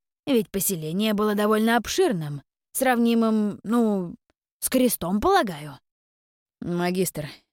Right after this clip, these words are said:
не забивайте Лисе голову своими историческими справками», — скривился Лир.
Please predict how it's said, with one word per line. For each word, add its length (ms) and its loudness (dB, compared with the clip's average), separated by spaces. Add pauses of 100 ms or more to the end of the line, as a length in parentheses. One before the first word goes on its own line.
(120)
не 260 -2
забивайте 560 2
Лисе 280 0
голову 360 0
своими 500 0
историческими 680 -2
справками», — 640 -6 (500)
скривился 600 -2
Лир. 280 -6